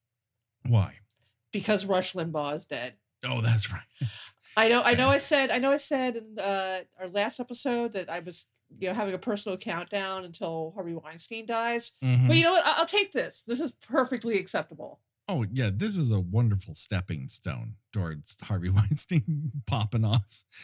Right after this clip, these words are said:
Speaker 1: I'll
Speaker 2: Yeah.
Speaker 1: take this. The,
Speaker 2: Just,
Speaker 1: yeah.
Speaker 2: just all, all the, the, you know, shriveled husks of non-humanity can start dropping dead right now.
Speaker 1: Yeah, I don't want to hear a single peep out of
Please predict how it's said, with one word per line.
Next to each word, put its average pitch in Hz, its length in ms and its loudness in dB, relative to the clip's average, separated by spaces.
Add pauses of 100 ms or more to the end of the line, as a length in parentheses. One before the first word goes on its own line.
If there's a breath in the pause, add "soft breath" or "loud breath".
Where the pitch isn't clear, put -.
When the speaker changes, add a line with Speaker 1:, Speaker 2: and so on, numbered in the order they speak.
Speaker 1:
I'll - 80 -16
Speaker 2:
Yeah. - 180 4
Speaker 1:
take 113 220 4
this. 107 400 0
The, 135 120 0
Speaker 2:
Just, 175 300 0
Speaker 1:
yeah. 226 80 4
Speaker 2:
just 208 280 -4
all, 240 260 6
all 240 240 4
the, 247 160 2
the, 233 380 -2
you 220 120 0
know, 208 280 2
shriveled 269 600 0
husks - 380 -2
of 220 180 -2
non-humanity 190 880 -2
can 165 120 -20
start - 320 -4
dropping 160 360 -8
dead 160 220 -6
right 156 240 -12
now. 156 300 -18 (440)
Speaker 1:
Yeah, 104 300 0
I 117 240 0
don't 143 320 0
want 131 300 0
to 117 100 -2
hear 107 540 2
a 85 40 -14
single 120 380 2
peep 101 380 0 (160)
out 92 220 0
of 90 360 -6